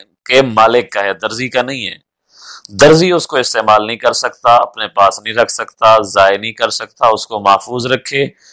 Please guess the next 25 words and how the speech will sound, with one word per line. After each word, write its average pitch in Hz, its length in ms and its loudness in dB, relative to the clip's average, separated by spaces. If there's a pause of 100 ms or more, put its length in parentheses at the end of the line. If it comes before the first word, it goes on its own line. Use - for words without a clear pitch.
(260)
جو 147 240 2
کپڑے 143 640 2 (260)
دے 120 240 0
گیا 156 300 2
ہے 123 140 -2
مالک 113 400 0
کپڑے 104 280 -10
والا 98 200 0
اس 104 200 -2
کو 110 160 -16
واپس 90 300 -2
کرے۔ - 200 -20 (600)
یا 117 240 4
اس 196 200 2
کا 165 140 2
دوسرا 139 460 0
حل 107 140 -2
ہے 101 240 -8 (500)
کہ - 80 -12
ایک 131 440 0 (260)
بینر 110 240 0
لگا 104 280 0
دیا 107 240 -4
جائے 104 260 -2 (580)
یا 113 200 4